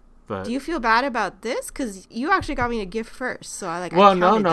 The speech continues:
Speaker 2: that.
Speaker 1: no, no,
Speaker 2: <laughs>
Speaker 1: no, no. I actually didn't feel bad about, about this.
Speaker 2: Good. Okay.
Speaker 1: Honestly, I was actually,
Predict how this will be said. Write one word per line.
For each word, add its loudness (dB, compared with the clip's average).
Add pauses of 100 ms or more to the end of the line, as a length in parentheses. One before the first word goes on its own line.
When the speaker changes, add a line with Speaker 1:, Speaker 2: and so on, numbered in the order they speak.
Speaker 2:
that. 0
Speaker 1:
no, 2
no, 0
Speaker 2:
<laughs> -2
Speaker 1:
no, -2
no. -2
I -2
actually -6
didn't -6
feel -6
bad -6
about, -10 (220)
about -10
this. -12
Speaker 2:
Good. -2 (340)
Okay. -4
Speaker 1:
Honestly, -4 (280)
I 2
was 0
actually, -2